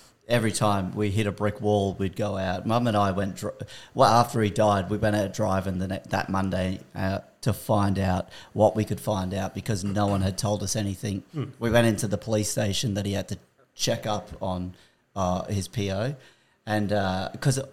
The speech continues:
Speaker 1: my thing was, I'm like, "I wouldn't put it past this motherfucker to fake his own death and fuck off with
Speaker 2: Yeah.
Speaker 1: all the money that he had." So I said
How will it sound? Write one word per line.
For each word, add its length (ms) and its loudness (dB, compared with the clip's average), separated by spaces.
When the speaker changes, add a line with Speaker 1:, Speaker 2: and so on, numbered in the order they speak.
Speaker 1:
my 420 4
thing 320 -2
was, 400 0
I'm 220 0
like, 340 0
"I 60 2
wouldn't 280 0
put 160 -4
it 120 -10
past 340 -4
this 160 -6
motherfucker 600 -4
to 120 -4
fake 380 -4
his 160 -4
own 180 -2
death 340 -4
and 140 -8
fuck 340 -8
off 240 -2
with 100 0
Speaker 2:
Yeah. 80 0
Speaker 1:
all 80 -4
the 80 -6
money 260 -4
that 160 -6
he 60 -8
had." 260 -8
So 220 2
I 80 4
said 440 0